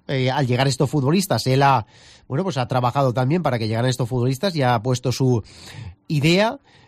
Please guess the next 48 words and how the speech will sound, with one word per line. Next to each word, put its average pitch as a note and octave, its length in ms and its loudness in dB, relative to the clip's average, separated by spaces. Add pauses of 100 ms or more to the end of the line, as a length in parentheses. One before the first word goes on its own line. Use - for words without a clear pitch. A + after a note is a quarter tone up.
(180)
Eh, C#3 300 0
y - 80 -4
luego C#3+ 200 2
también, E3+ 480 0
bueno, B2+ 220 -4
creo C3 160 -6
que D3+ 80 -4
mis C#3+ 100 -2
conocimientos D3+ 420 0
y C#3 40 2
experiencia C#3+ 340 0
en A#2+ 60 2
la A2+ 80 0
creación A2 260 -2
de C3 60 0
modelos, D3+ 340 2
evaluación B2 320 0
de C#3 60 2
jugadores D3 480 0 (100)
y A3+ 160 2
predicciones D#3 640 2
deportivas, E3+ 480 0
es F3 60 -4
decir, C#3+ 240 -2
que A2 120 -4
también A2 240 -2
se D#3 120 -4
va D3+ 260 2 (500)
a C#3+ 200 2
involucrar D3+ 760 2 (460)
en C3+ 160 -2
el B2 100 -2
Club C3+ 100 -4
Deportivo C#3+ 380 0
Castellón C#3 340 -2
en G#3+ 60 -4
cuanto, B2 340 0
supongo, G2+ 280 -4
a D3+ 40 2
la E3+ 80 0
preparación A#2 440 -2
de G#2 80 0
los F2+ 100 -4
partidos. - 580 -2 (1040)
No C3 360 0
tiene D3 640 2
director C#3+ 400 -2
deportivo A#2+ 580 0